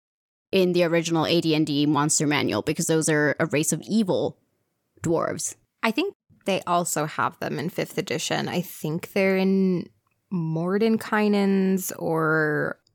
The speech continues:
Speaker 2: Tasha's Cauldron. Maybe Mordenkainen's, I think. Like, they went in depth. Also, when you say elves, can you spell the difference between elves and elves? 'Cause now hearing you say it, it
Speaker 1: Okay.
Speaker 2: sounds so similar. So they are spelled differently.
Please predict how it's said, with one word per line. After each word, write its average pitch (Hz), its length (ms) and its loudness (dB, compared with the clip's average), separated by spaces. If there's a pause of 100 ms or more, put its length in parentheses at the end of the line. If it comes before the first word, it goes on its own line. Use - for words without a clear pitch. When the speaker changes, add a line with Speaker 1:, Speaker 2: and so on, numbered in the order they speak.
(340)
Speaker 2:
Tasha's - 600 -6
Cauldron. 165 800 -6 (200)
Maybe 220 280 4
Mordenkainen's, 160 840 -2 (160)
I 190 80 0
think. - 500 -4
Like, 170 220 -2
they 160 120 0
went 156 180 -2
in 156 80 -4
depth. 117 300 -2 (300)
Also, 240 240 4
when 233 100 0
you 240 100 0
say 285 420 2 (720)
elves, 226 880 2
can 214 160 4
you 247 320 4
spell 180 540 4
the 190 100 -2
difference 202 400 2
between 202 380 2
elves 190 340 2
and 196 100 0
elves? 196 400 2
'Cause 175 160 -4
now 180 180 4
hearing 165 400 0
you 165 100 2
say 160 320 2
it, 185 160 4
it 175 40 2
Speaker 1:
Okay. 170 100 4
Speaker 2:
sounds 160 240 2
so 165 280 2
similar. 160 360 2
So 208 80 2
they 208 120 6
are 233 120 8
spelled 170 400 0
differently. 143 720 -6